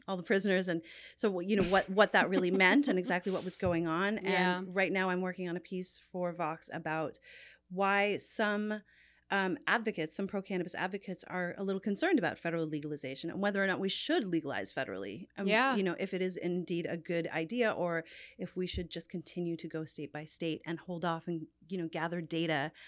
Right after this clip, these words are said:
Speaker 1: at the state level before legalizing federally. So it can be a little dry, but it's also really exciting, I think, because
Speaker 2: Yeah.
Speaker 1: it's, you know, it's, it's, it's what's happening right now, and it's in real time, and it's
Speaker 2: Of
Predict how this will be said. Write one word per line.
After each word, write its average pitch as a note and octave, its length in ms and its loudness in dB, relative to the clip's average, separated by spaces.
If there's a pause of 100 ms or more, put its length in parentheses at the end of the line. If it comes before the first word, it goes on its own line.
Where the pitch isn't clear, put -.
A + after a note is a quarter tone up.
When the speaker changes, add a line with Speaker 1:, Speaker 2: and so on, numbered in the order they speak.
(160)
Speaker 1:
at - 140 -4
the F3 40 -2
state - 300 -2
level D#3 280 -2
before E3 520 -4
legalizing D3+ 480 -4
federally. - 440 -6
So C4 140 2
it B3+ 140 4
can C#4 160 4
be D#4 80 6
a D#4 80 6
little B3+ 180 6
dry, B3 400 6 (300)
but A#3 100 6
it's A#3 100 2
also B3+ 300 4
really A#3 280 4
exciting, G#3 520 4
I D#3+ 80 -2
think, D#3+ 220 -6
because F#3 320 -4
Speaker 2:
Yeah. D4 400 4
Speaker 1:
it's, G#3 80 -8 (140)
you A#3 100 0
know, G#3 80 4
it's, G3 160 -2
it's, G#3 240 -2
it's G3 240 -4 (340)
what's F#3 240 -2
happening G3+ 260 -4
right G#3 160 -4
now, A#3+ 120 -2
and F#3+ 80 0
it's F3+ 100 -6
in F#3 140 0
real F3+ 160 0
time, F#3+ 320 -4
and D#3+ 60 0
it's D#3 100 -8
Speaker 2:
Of - 60 -18